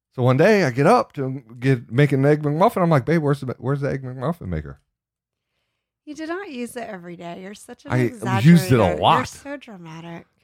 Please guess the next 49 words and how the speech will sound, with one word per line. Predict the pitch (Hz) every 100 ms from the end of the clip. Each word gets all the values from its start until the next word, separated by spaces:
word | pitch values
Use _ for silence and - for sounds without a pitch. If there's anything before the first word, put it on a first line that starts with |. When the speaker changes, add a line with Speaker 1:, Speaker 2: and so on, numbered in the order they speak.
| _
Speaker 1:
Yeah. | 190 135 - _
Where's | - 170 175
Speaker 2:
You | 180
Speaker 1:
the | 190
Speaker 2:
did |
Speaker 1:
Egg | 180
Speaker 2:
not | 466 403
Speaker 1:
Mc-, |
where, | 190 214
Speaker 2:
use | 196
it |
a | 160
Speaker 1:
where | 185 208
was, | 202
Speaker 2:
lot. | 233 139
Speaker 1:
where | 170 208
was | 208
the | 226 175
Egg | 190
McMuffin | 254 208 214 277
maker? | 139 123 127
I'm | 139
just | 160 -
wondering. | 175 240 156
Speaker 2:
I | 240
gave | 247 233 - -
it | 185 -
away. | 202 - 269
Speaker 1:
You | 175
gave | 190 208
it | 220 -
to, | 170 143
away. | 147 175 226 208 - _ _ _ -
Speaker 2:
Yes. | 240 220 _ _ _ _ 247
Speaker 1:
Yeah. | 269 87 - _ _ _ _
So | 240 180 170 160
no | 156 175
Speaker 2:
I |
Speaker 1:
big | - -
Speaker 2:
didn't | 294
know | 285 294 294
it | 294
got | 294 320
used. | 294 330 381 285 220
Speaker 1:
Yeah, | 190 143
Speaker 2:
I |
Speaker 1:
no | 165
Speaker 2:
thought | 156
Speaker 1:
big | 165